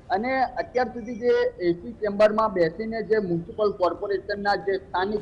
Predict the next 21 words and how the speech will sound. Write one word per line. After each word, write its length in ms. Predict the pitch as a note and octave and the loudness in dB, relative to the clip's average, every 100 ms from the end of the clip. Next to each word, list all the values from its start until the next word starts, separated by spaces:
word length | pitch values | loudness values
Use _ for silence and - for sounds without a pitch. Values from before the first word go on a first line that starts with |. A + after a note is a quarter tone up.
| - | -2
તંત્રના 500 | G3+ A#3+ A#3 G#3 F#3+ | 0 0 -2 -2 2
અધિકારીઓ 680 | E3+ D#3 - E4+ F#3 A3+ B3 | 2 2 -2 -2 -2 4 4
હોય 180 | A#3 A#3+ | 6 4
કે 180 | A#3+ G#3+ | 2 -2
નેતાઓ 460 | F#3 F#3+ B3 A3 | 0 2 4 4
હોય, 260 | F#3 E3 G#3 | 6 4 2
તેમના 380 | - G3 G3 F#3+ | -2 -4 0 0
દ્વારા 280 | F#3+ F#3+ | 2 0
પ્રી 260 | G3 G3 C4+ | 0 -2 -2
મોન્સૂન 400 | C#4 A#3 - G#3 - | 0 -2 -6 -10 -6
પ્લાનની 340 | G3+ G3+ A3 G#3+ | 0 0 0 0
જે 140 | G3+ | 0
કામગીરી 540 | - F#3 A3+ G#3+ A3+ | 4 4 4 0 -4
કરવામાં 480 | A3 F3 E3+ F3 F3+ | -6 -2 0 2 2
આવતી 280 | E3+ E3 G#3+ | 2 0 0
હોય 120 | G3+ | 0
છે 160 | F3 G3 | 0 -6
અને 100 | G3+ | -8
તેની 260 | G#3 G3+ | -8 -8
મોટી 340 | G3+ F3+ F#3 G#3 | -6 -4 -4 -4
મોટી 340 | G#3 G3+ G3+ | -6 -4 -6